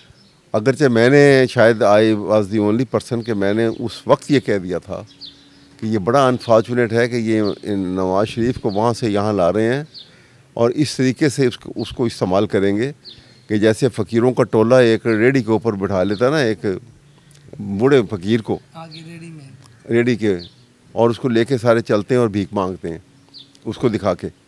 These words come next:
Speaker 2: उसको कुछ नहीं मिलता लेकिन।
Speaker 1: तो ये उन्होंने, ए, नवाज शरीफ को ऐसे इस्तेमाल कर रहे हैं और यही होगा, इसको कुछ नहीं मिलेगा।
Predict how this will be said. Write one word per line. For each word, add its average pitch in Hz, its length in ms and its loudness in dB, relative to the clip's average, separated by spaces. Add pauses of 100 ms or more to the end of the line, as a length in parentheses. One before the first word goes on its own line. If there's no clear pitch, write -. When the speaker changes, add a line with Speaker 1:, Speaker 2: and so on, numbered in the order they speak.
(140)
Speaker 2:
उसको 226 220 -20
कुछ 190 100 -18
नहीं 180 100 -18
मिलता 160 400 -20
लेकिन। - 160 -20 (560)
Speaker 1:
तो 123 100 -2
ये 143 320 2
उन्होंने, 151 460 2
ए, 113 540 0
नवाज 107 280 2
शरीफ 127 220 -4
को 156 160 -2
ऐसे 139 220 0
इस्तेमाल 107 360 -2
कर 90 180 -6
रहे 67 120 -12
हैं 52 160 -18 (800)
और 117 120 0
यही 175 220 6
होगा, 110 320 4 (280)
इसको 113 200 -8
कुछ 147 220 -8
नहीं 185 100 0
मिलेगा। 98 360 0